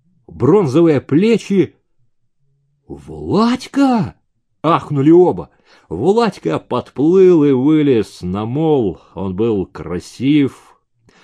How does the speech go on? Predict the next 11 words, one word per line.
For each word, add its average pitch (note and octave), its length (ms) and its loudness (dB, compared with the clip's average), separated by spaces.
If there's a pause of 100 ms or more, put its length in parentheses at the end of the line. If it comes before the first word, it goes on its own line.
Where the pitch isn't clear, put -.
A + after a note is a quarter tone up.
(120)
мулатоподобный A2+ 1300 -4
южанин F#2+ 880 -6
Карпов. G#2+ 840 -12 (1160)
Мускулы B2 720 -2
его A#2 260 -2
играли A#2+ 540 -6
под F#2+ 240 -8
глинцевитой G2+ 720 -4
кожей, A2+ 540 -6
как F#2+ 300 -12
рыбы. G#2+ 600 -8